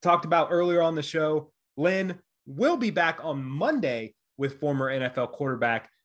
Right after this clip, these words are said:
Brandon Doughty to talk about the Bucs game and those other games that we just discussed. And keep an eye. I say to follow us on, on social media. Keep an eye on,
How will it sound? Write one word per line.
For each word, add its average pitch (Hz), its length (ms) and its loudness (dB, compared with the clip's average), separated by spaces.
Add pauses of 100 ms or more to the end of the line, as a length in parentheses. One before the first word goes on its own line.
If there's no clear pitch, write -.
(100)
Brandon 127 500 -2
Doughty 131 540 0 (220)
to 131 380 -4 (120)
talk 208 280 2
about 120 400 2 (360)
the 135 80 -4
Bucs 139 380 0
game 127 320 -6 (140)
and 131 420 -2
those 131 480 2
other 131 260 0
games 120 480 -4 (140)
that 120 300 0 (100)
we 120 200 -6
just 113 500 -2 (120)
discussed. 131 540 -4
And 143 100 -6
keep 269 220 4
an 262 80 6
eye. 175 300 4 (100)
I 135 140 0
say 196 240 2
to 185 220 0 (280)
follow 185 380 6
us 175 240 0
on, 160 320 -2 (100)
on 156 240 -6
social 160 400 -4
media. 147 540 2 (240)
Keep 202 200 -2
an 202 60 0
eye 175 240 4
on, 151 320 2